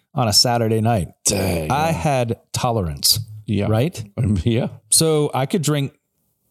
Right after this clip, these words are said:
Speaker 1: seven, eight,
Speaker 2: Yeah.
Speaker 1: no effect. So
Speaker 2: Yeah.
Speaker 1: was that okay?
Speaker 2: Not at all.
Speaker 1: Nah, it's stupid. So,
Speaker 2: Okay.
Speaker 1: and, but here's, and here, let me finish my point because golly, man, I don't know.
Speaker 2: I like
Speaker 1: We need a
Speaker 2: getting these
Speaker 1: G P S next time.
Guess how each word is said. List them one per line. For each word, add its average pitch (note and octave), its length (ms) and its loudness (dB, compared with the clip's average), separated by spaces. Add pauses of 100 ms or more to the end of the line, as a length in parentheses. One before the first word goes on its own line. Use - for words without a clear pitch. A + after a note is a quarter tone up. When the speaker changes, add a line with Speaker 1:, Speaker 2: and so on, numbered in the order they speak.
(280)
Speaker 1:
seven, A2 320 2
eight, D#3+ 320 -2 (540)
Speaker 2:
Yeah. G#2 160 0
Speaker 1:
no B2 140 4
effect. - 500 -4 (360)
So - 180 2
Speaker 2:
Yeah. A#2+ 40 0
Speaker 1:
was A#2 120 0
that B2+ 160 2
okay? D3+ 420 -2 (320)
Speaker 2:
Not F#2+ 340 0
at F2 80 0
all. G#2 320 -2
Speaker 1:
Nah, F3 240 0
it's D#2+ 140 -2
stupid. - 460 -2 (260)
So, G3 320 0
Speaker 2:
Okay. F3+ 160 -2
Speaker 1:
and, F3+ 180 -2
but F#3+ 160 0
here's, G3+ 320 2 (140)
and E3+ 160 0
here, G#3 240 0 (240)
let E3 160 0
me F3+ 80 2
finish E3 340 -2
my A2+ 80 2
point - 380 -2
because A2+ 320 0
golly, C3+ 580 0
man, F2+ 300 0 (720)
I D3+ 120 0
don't A#3+ 180 -2
know. C#3 280 2
Speaker 2:
I A2+ 80 0
like A2+ 240 2
Speaker 1:
We A3+ 80 0
need A#3+ 120 0
a D3 100 0
Speaker 2:
getting A2 80 0
these C#3+ 180 2
Speaker 1:
G C3+ 120 2
P B2+ 40 2
S C3 220 2
next G2+ 220 0
time. G#2+ 220 2